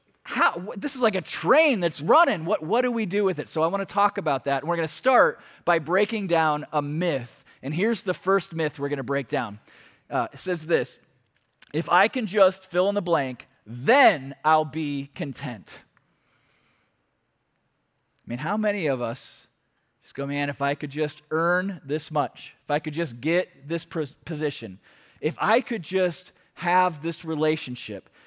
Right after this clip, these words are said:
if I could just, then I'll be content."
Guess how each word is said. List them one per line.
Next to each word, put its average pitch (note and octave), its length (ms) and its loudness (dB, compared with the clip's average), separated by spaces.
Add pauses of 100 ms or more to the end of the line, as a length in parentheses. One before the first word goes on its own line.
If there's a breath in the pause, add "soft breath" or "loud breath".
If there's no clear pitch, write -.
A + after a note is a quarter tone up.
if D3+ 160 -2
I A#3+ 160 8
could C#4+ 200 -4
just, A#3+ 680 2 (320)
then F#3 540 0
I'll F3 180 2
be C#3+ 540 -2 (420 soft breath)
content." C3+ 600 -6